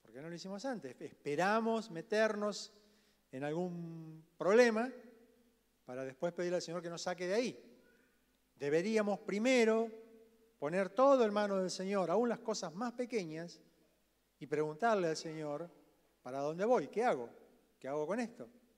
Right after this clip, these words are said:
¿Está bien? ¿Está mal? Y el Señor nos va a guiar. Y no meternos, meternos en un problema, perder tiempo y después tener que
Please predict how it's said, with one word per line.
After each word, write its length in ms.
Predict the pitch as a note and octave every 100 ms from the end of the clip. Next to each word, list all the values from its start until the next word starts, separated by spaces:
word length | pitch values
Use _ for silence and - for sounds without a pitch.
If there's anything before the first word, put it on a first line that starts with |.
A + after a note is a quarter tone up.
| -
¿Está 220 | - C#3
bien? 240 | F3+ A3+
¿Está 180 | F3 D#3
mal? 340 | E3+ A#3+ F3+ C3 - _ _ _ _
Y 60 | C#3
el 60 |
Señor 280 | C3+ C#3+ E3
nos 140 | F3+ F3
va 80 |
a 40 | G#3
guiar. 440 | A#3 F3 F#3 - - _ _ _
Y 120 | E3 F3
no 180 | G3
meternos, 800 | G3 G#3+ D4 C#4 A#3+ A#3+ B3 - -
meternos 480 | A3+ - A#3 B3 A#3+
en 100 | A#3+
un 80 | B3
problema, 560 | A#3+ B3+ B3 A#3+ A#3+ A#3 - - _
perder 420 | E3 E3 A#3 B3
tiempo 400 | C4 B3+ A3+ A#3+
y 60 | G3+
después 360 | E3+ - G#3
tener 360 | G#3 F#3 F3+ F3+
que 200 | F3+